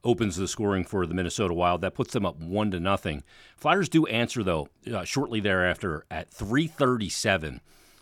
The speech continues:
And the thing I love about this play, it is yet another shining example of what a team can do and how it can stress an opponent when playing fast in transition.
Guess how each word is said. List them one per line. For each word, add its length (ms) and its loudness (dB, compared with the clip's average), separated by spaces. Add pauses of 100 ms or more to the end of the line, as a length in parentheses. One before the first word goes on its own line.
(120)
And 100 -8
the 60 -8
thing 280 -2
I 60 0
love 460 -2
about 320 0
this 180 -6
play, 480 -8 (540)
it 100 -6
is 220 -2
yet 280 0 (160)
another 720 0
shining 640 0
example 680 -2 (600)
of 360 2
what 380 0
a 60 0
team 600 -2 (380)
can 240 -2
do 340 2
and 140 -10
how 360 0
it 80 -6
can 160 -4
stress 560 -4
an 80 0
opponent 600 0 (580)
when 240 0
playing 460 -2
fast 560 -4
in 180 -4
transition. 720 -4